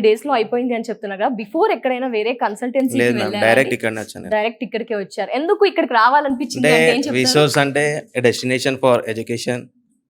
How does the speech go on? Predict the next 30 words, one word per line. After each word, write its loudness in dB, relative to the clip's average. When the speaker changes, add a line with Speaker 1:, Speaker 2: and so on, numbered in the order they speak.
Speaker 2:
అట్లా -2
అబ్రాడ్ 2
ఎడ్యుకేషన్, -2
దానికి -4
ఇక్కడనే -2
వచ్చాను -8
నేను. -16
Speaker 1:
మ్మ్హ్మ్. -12
So 0
రాగానే 4
మరి -2
మీకేమనిపించింది -2
Vsauce -4
ఇక్కడ? -4
Speaker 2:
అంటే 4
అందరు 4
చాలా 8
బాగా 4
సపోర్ట్ 2
చేశారు, 2
Speaker 1:
మ్మ్. -6
Speaker 2:
మాట్లాడా-, 2
అన్ని -2
డాక్యుమెంట్స్ -2
ఓకే -4
అయినాయి, -6
Speaker 1:
మ్మ్. -20
Speaker 2:
అన్ని 4
రిఫర్ 2
అయినాక -2